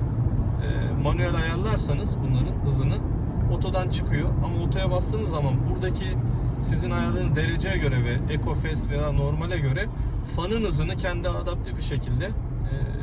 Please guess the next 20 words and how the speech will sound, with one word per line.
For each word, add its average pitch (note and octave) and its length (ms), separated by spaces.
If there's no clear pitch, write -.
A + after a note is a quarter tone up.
aracın E3 260
içindeki, D#3 460
e, - 540
atmosfere D#3+ 500
göre B2+ 260
gayet D#3+ 320
çok - 240
güzel D#3+ 240
bir D3 60
şekilde C3+ 420
klimayı, C#3 420
sıcaklığını C#3+ 640
ya C3+ 100
da C#3+ 160
havayı C3+ 360
dengelemeyi B2 520
o - 60
şekilde - 400
size - 280
sağlıyor. A2+ 520